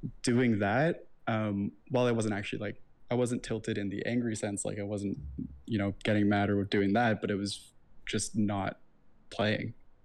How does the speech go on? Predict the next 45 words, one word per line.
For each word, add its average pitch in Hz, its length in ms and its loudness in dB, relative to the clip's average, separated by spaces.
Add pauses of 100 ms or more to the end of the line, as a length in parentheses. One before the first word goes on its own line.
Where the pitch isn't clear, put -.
(180)
Um, 101 420 0 (160)
and 110 180 4
then 104 320 2 (300)
when 113 160 2
I 107 80 2
was 101 520 -2
aware 107 440 2
of 104 140 -2
something 110 320 -2
going 104 220 0
wrong 98 200 0
mechanically, 131 560 2
then 107 160 0
it's - 140 -4
like, 107 240 -2
oh, 110 140 -2
that 104 160 -4
takes - 260 -8
away 101 200 -4
from 101 320 -6
the, - 320 -4 (720)
uh, 101 340 0 (360)
rotational 110 520 2
stuff, - 300 -4
and - 100 -4 (180)
I 101 100 0
can't 104 220 0
make - 140 -2
call 104 260 2
outs, 98 180 -2
and 101 80 2
I 101 60 2
can't, 104 240 0 (320)
like, - 160 0
look 110 140 2
at 104 140 -2
what 101 180 -2
the 98 60 4
opponents 127 420 2
are 107 60 4
doing 98 240 2
or 101 140 2
what 98 200 0
we're 123 120 4
doing, 107 320 2